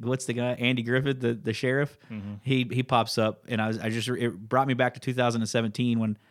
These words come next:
Speaker 1: I'd ran this marketing run, and the sheriff called me and told me he was gonna write an expose and come get me in Texas.
Speaker 2: Mm-hmm.
Speaker 1: And
Speaker 2: I
Speaker 1: I was
Speaker 2: remember
Speaker 1: just
Speaker 2: that,
Speaker 1: thinking
Speaker 2: yeah.
Speaker 1: about that. I was like,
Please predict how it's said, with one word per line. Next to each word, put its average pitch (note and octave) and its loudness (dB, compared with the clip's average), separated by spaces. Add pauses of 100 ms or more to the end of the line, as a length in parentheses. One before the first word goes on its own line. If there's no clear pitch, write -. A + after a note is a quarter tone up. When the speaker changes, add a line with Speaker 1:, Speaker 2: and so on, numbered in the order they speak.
(260)
Speaker 1:
I'd A2 -2
ran B2 4
this A#2+ 0
marketing A#2 0
run, A2 0 (380)
and G#2+ 0
the G2 0
sheriff C#3+ 0
called G#2 -2
me G#2 -4 (340)
and G2+ -8
told B2+ 2
me A#2+ 4
he B2+ 2
was A#2+ 0
gonna A#2 2
write G#2+ -2
an G#2+ -6
expose D3 2
and C3+ 2
come A2+ 0
get D3 4
me A#2+ 4
in A2 0
Texas. G2 -2
Speaker 2:
Mm-hmm. - -20 (260)
Speaker 1:
And G#2+ 0
Speaker 2:
I A2 2
Speaker 1:
I - 2
was A2+ 0
Speaker 2:
remember B2+ -2
Speaker 1:
just A2+ 0
Speaker 2:
that, - -4
Speaker 1:
thinking A#2 0
Speaker 2:
yeah. A2+ 0
Speaker 1:
about A2+ 0
that. A2 0
I A2+ -2
was A2 -4
like, G#2+ -4